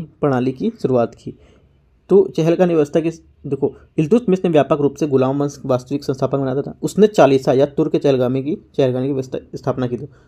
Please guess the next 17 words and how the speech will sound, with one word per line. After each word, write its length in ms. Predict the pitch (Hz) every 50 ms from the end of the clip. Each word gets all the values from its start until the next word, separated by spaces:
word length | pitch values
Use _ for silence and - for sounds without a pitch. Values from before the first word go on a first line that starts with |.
| _ _ -
तो 60 | 147
किसने 260 | - 165 147 165 165
की 100 | 151 175
थी, 60 | 180
इल्तुतमिश, 600 | 214 208 - 151 143 131 147 139 139 127 117 - 120
ना 140 | 117 117 120
कि 260 | 123 170 220 - - _ _ _ _ _ _ _ _ _ _ _ _ _ -
उलूग 280 | 151 147 165 180 180
खान 140 | - 147 139
या 80 | 156 190
बलवन 320 | 143 131 120 113 110 110
ने। 140 | 107 107 107
तो 160 | 113 - - -
पहला 160 | 131 120 120
भी 100 | - 135
गलत 240 | 127 131 131 123 131
होगा 200 | 131 123 127